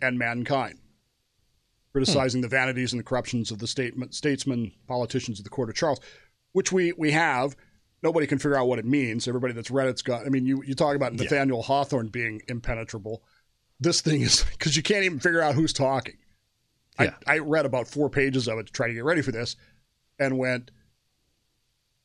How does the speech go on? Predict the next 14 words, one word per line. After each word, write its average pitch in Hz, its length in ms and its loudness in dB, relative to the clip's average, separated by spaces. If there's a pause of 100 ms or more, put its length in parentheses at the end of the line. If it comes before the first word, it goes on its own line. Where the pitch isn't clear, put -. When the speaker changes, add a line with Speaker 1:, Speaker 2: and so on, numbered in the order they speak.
(120)
Speaker 1:
"W 170 300 0
T 196 340 0
F?" - 760 0
<laughs> - 0 - (1000)
What 277 200 2
the 147 140 2
fuck? 262 640 2 (1400)
At 139 120 2
any 143 180 2
rate, 120 300 -2 (880)
by 254 120 2
the 233 80 4
way, 214 320 4
uh, 170 260 2